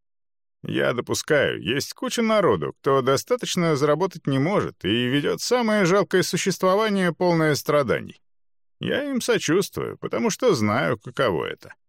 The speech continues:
Я смог. Влад. Я типичный двоечник и к тому же мизантроп-аутист. Но я не собираюсь меняться. Я делаю деньги на положительных сторонах своих особенностей.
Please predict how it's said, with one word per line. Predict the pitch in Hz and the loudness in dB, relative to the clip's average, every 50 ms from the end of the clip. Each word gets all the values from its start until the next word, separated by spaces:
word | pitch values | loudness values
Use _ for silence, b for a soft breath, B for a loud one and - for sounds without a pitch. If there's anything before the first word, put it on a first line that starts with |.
| _ _ _ _ _ _ _ _ - | _ _ _ _ _ _ _ _ -4
Я | 92 90 95 113 139 143 139 _ _ _ _ _ | -2 0 2 2 0 0 -4 _ _ _ _ _
смог. | - - - 127 117 101 76 - _ - _ _ _ _ _ _ _ _ _ _ _ _ _ _ _ _ _ _ _ _ _ _ _ _ | -12 -8 -4 -2 0 -2 -2 -4 _ -20 _ _ _ _ _ _ _ _ _ _ _ _ _ _ _ _ _ _ _ _ _ _ _ _
Влад. | - 98 120 160 160 139 131 127 _ _ _ _ _ _ _ _ _ _ _ - | -6 -2 0 2 2 2 2 0 _ _ _ _ _ _ _ _ _ _ _ -6
Я | - 98 117 151 175 170 156 | -2 0 2 2 2 2 0
типичный | - - 143 - 160 170 147 - - 151 147 143 | -2 -4 -4 -2 -2 -2 -2 0 0 0 2 2
двоечник | 135 160 180 170 120 90 - - 67 62 - - | 2 2 2 4 2 2 0 -4 -8 -10 -8 -4
и | - 113 117 | -2 -2 -2
к | - - | -2 -2
тому | - 127 135 143 143 127 | -2 0 0 2 2 2
же | 117 123 120 | 2 2 2
мизантроп-аутист. | 120 120 107 104 123 117 110 - 113 117 104 - - 98 98 95 92 - - - - - - - - _ _ _ _ _ - | 2 2 2 2 2 0 0 0 0 0 0 0 0 2 2 2 0 -2 -6 -10 -10 -12 -14 -20 -20 _ _ _ _ _ -8
Но | - 92 107 117 113 110 | -4 -2 0 0 0 0
я | 110 117 127 127 120 113 | 2 2 4 4 4 2
не | 107 107 110 | 2 0 0
собираюсь | - - 117 113 117 117 110 107 101 95 - | 0 0 0 2 2 2 4 2 0 0 -2
меняться. | 104 107 107 101 87 67 60 - - - - - _ _ _ _ _ _ _ _ _ _ _ - | -2 -2 0 0 -2 -4 -4 -8 -12 -14 -14 -20 _ _ _ _ _ _ _ _ _ _ _ -6
Я | - 80 92 113 127 135 123 | -2 0 0 2 2 0 0
делаю | 113 104 135 135 131 127 127 127 123 113 | 0 0 0 2 4 4 4 2 2 2
деньги | 110 147 156 143 113 82 85 | 2 0 2 2 2 0 0
на | 82 85 98 107 104 | 0 0 -2 -2 0
положительных | 117 120 131 131 123 165 151 - 143 135 135 135 123 - | 2 2 2 2 0 0 -2 -2 -2 -2 0 -2 -2 -2
сторонах | - - 127 127 127 131 135 127 113 - | -2 -2 0 0 0 0 0 -2 -2 -2
своих | - - 113 120 123 113 - 127 | -2 0 2 2 2 2 2 0
особенностей. | 120 - - 135 113 85 64 - 87 - - - - - - | 0 0 0 0 -2 -2 -2 -8 -12 -14 -14 -14 -16 -20 -20